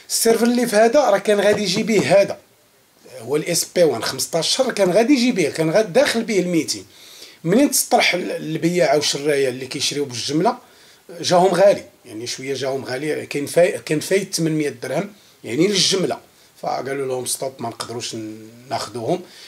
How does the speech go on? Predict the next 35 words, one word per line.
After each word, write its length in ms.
ولا 120
كتلاحظوا 500
حتى 120
البياعة 340
والشراية 500
فكانوا 520
ميكين 580
شوية 320
على 120
الاتومو 400
جوج، 240
عاد 240
من 160
بعد 220
ملي 140
ولاو 240
الشهرة 380
ديالو 240
شافوه 320
كيتحرك، 500
عاد 200
ولاو 440
كيزعموا 440
عليه. 180
هذا 300
منين 240
شافوا 320
البياعة 400
ما 120
بغاوش 300
يشريوه، 340
ناضوا 260
حيدوا 420
منه 200
الاس 320